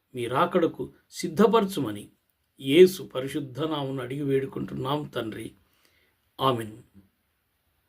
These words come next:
దేవుడు మిమ్మును, మీ కుటుంబాలను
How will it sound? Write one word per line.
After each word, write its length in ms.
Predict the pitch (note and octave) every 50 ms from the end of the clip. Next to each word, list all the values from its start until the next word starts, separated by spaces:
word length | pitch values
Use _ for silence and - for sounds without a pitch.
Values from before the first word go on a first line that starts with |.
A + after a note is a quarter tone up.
| _ _ _ _ _ _ _ _ _ _ _ _ _ _ _ _ _ _ _ _ _ _ _ _ _ _ _ _ _ _ _ _ _ _ _ _ _ _ _ _ _ _ _ _ _ -
దేవుడు 420 | C3 B2+ C3+ E3+ F3+ E3+ E3 E3
మిమ్మును, 540 | - D3+ F3 G3 G3+ A3 A3 A#3 C4+ D#4+ - -
మీ 120 | F3 C#3
కుటుంబాలను 640 | - - C3+ - C3 C3 C3 B2+ B2 A#2 A#2 A#2 A2+